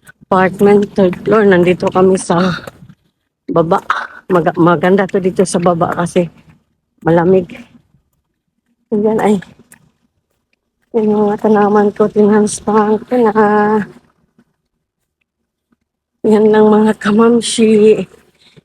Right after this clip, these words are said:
Yan. Yan, may ano ako. Buongon ba to siya o sunkiss? Yan.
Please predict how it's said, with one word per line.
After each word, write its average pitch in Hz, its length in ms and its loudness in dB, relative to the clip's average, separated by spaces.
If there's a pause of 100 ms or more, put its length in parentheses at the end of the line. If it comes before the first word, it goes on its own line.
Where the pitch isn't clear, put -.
(240)
Yan. 180 400 2 (1300)
Yan, 226 160 2
may 175 160 2
ano 196 240 4
ako. 208 400 0 (1200)
Buongon 202 560 2
ba 196 160 -2
to 220 80 -4
siya 294 240 0
o 196 160 -2
sunkiss? 196 640 -4
Yan. 196 240 -4